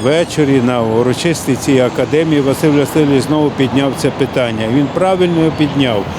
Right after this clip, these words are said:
Про Василя Васильовича можна сказати дуже багато, бо він до м-, до нас в інститут заходив, він дружив з таким же с-, славетним закарпатцем, як Олекса Васильович Мишанич. Ця дружба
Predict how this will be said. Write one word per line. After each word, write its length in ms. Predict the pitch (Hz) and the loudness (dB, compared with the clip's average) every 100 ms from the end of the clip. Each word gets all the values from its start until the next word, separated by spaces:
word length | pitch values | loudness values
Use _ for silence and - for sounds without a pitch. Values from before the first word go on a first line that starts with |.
| - | -2
Про 140 | 202 | 0
Василя 380 | 196 - 196 202 | 0 0 0 0
Васильовича 520 | 196 165 185 175 160 | 0 2 2 2 2
можна 220 | 165 165 151 | 0 2 0
сказати 280 | 175 156 156 | -2 -2 -2
дуже 180 | 160 156 | 0 2
багато, 320 | 156 160 170 147 | 2 0 0 2
бо 80 | |
він 140 | 160 156 | 2 2
до 80 | 151 | 2
м-, 180 | 160 147 - - 147 | 0 -2 -6 -6 -2
до 80 | |
нас 240 | 160 170 165 | 0 0 0
в 20 | |
інститут 440 | 156 - 147 156 | 0 0 -2 0
заходив, 480 | 131 139 165 160 151 | 0 0 0 0 2
він 140 | 165 151 | 2 2
дружив 400 | 151 131 160 139 | 2 2 2 0
з 40 | |
таким 340 | - 139 165 131 | -2 -2 -2 -2
же 100 | 139 | -2
с-, 160 | - - - - - | -4 -10 -10 -10 -2
славетним 520 | 151 156 165 - 151 135 | 0 2 0 0 -2 0
закарпатцем, 760 | 135 147 139 160 151 - 139 | -2 -2 -4 -4 -2 -2 0
як 200 | 139 139 | 0 0
Олекса 480 | 147 156 147 - 131 - - - | 0 0 -2 -2 -2 -4 -8 -4
Васильович 380 | 143 160 139 - | -2 0 0 0
Мишанич. 560 | 131 127 - 165 160 151 170 | 0 -2 -2 -2 -2 -2 0
Ця 380 | 175 175 175 165 - | 0 0 0 -2 0
дружба 460 | 170 175 139 156 | 0 0 0 -2